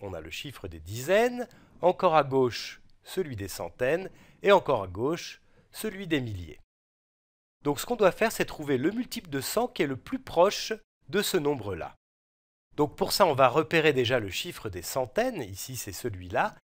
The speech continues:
et en fait pour arrondir à la centaine la plus proche, on va regarder le chiffre qui est immédiatement à droite, donc ici c'est celui des dizaines. On va regarder ce chiffre-là,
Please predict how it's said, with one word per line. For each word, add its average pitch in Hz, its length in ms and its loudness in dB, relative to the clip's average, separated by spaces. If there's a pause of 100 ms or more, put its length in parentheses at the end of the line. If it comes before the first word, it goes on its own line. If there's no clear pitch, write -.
(320)
et 143 60 4
en 143 60 4
fait 139 260 -2
pour 262 260 2
arrondir 151 640 2
à 113 200 0
la 110 100 2
centaine 156 460 0
la 98 100 -6
plus - 180 -12
proche, - 440 0 (520)
on 151 100 4
va 175 160 6
regarder 151 560 2
le 120 120 -2
chiffre - 320 -6
qui 117 100 -4
est - 160 -8
immédiatement 127 540 -2
à 90 40 -4
droite, 160 320 4
donc 151 260 0
ici 170 420 -6
c'est - 200 -4
celui 139 480 -8
des 139 200 -2
dizaines. 98 580 -8
On 98 60 -14
va 139 120 0
regarder 120 320 -4
ce 113 160 -6
chiffre-là, 92 640 -6